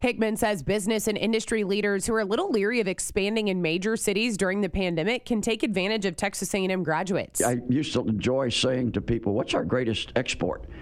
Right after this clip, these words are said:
Speaker 2: You know, they'd think cotton or something. I said, "No, it's educated young people." And we send out, what, ten thousand a year or so,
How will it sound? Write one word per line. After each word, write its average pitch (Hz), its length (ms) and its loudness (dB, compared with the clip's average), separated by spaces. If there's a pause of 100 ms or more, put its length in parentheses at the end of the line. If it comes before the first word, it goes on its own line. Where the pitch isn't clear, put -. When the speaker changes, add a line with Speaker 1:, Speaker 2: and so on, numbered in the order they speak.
Speaker 2:
You 110 140 4
know, 120 100 2
they'd 127 260 0
think 123 220 2
cotton 110 400 0
or 107 80 0
something. 117 240 0
I - 20 2
said, - 140 -2
"No, 185 140 2
it's 107 360 -4
educated 160 600 0
young 135 240 2
people." - 340 0 (220)
And 143 180 2
we 185 120 2
send 170 360 0
out, 135 360 -2 (260)
what, 139 240 -2
ten 143 220 0
thousand 143 440 0
a 104 60 2
year 127 340 2
or 110 60 0
so, 104 400 0